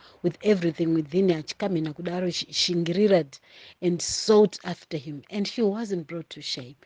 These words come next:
You know, ndangotarisa ndikati, shuwa, shoko rinoti, "Those who put their trust in him," ka,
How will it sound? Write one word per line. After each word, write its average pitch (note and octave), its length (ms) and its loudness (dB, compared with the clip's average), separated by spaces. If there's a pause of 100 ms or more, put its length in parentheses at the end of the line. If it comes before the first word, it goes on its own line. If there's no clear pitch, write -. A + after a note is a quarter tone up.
(460)
You F#3+ 100 2
know, F#3+ 140 6
ndangotarisa F3+ 600 0
ndikati, E3+ 400 -6
shuwa, F#3 280 -6
shoko E3+ 320 -8
rinoti, F3+ 460 -2 (340)
"Those E3 320 0
who E3 80 -6
put F3 240 -8
their E3 140 -6
trust - 400 -8
in D#3+ 140 -6
him," D#3 200 -6
ka, C#3+ 200 -20